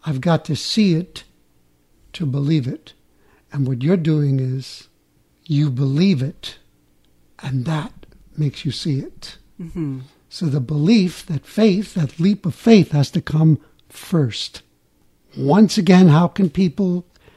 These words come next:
Speaker 1: find out about what you offer? Repeat it for us, please.
Speaker 2: Well, the new website is The Flying Yogi Merida.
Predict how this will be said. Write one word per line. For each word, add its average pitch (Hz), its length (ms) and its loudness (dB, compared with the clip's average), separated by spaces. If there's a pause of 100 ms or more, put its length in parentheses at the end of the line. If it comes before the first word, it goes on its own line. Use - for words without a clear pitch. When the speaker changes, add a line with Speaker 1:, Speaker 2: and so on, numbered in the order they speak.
(120)
Speaker 1:
find 190 560 4
out 185 240 4
about 160 320 0
what 151 280 -2
you 190 220 -2
offer? 151 500 -4 (540)
Repeat 151 400 0
it 156 180 -6
for 156 280 0
us, 156 100 -4
please. 180 500 -6 (1000)
Speaker 2:
Well, 196 320 -2 (320)
the 175 180 -4
new 208 220 0
website 175 840 -6 (340)
is 170 320 -4
The 180 120 -8
Flying 180 480 -4
Yogi 175 540 -4
Merida. 143 640 -6